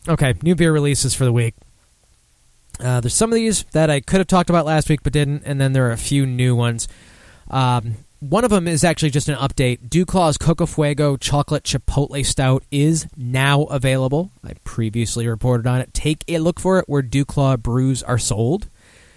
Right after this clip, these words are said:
Uh, this next one, apparently, uh, the brewers are starting to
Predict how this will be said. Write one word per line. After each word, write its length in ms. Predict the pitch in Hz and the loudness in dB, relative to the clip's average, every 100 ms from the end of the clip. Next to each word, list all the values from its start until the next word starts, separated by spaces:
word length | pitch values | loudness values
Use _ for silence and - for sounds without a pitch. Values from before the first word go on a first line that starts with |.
| _ _ _ - - | _ _ _ -20 -8
Uh, 160 | 139 135 | -4 -2
this 160 | 127 | -2
next 240 | 160 156 - | -2 -2 0
one, 260 | 156 160 - _ | 0 -2 -6 _
apparently, 720 | 156 - 233 285 269 233 214 180 - - _ _ _ _ - _ _ - - - | -4 -2 0 -2 -2 0 0 -2 -12 -20 _ _ _ _ -20 _ _ -20 -20 -12
uh, 260 | 151 165 170 | -6 -2 0
the 80 | 151 | 0
brewers 380 | 165 190 190 | 2 2 2
are 40 | 151 | 0
starting 460 | - 170 175 175 | 0 0 -2 -4
to 400 | 165 165 160 139 | -4 0 0 0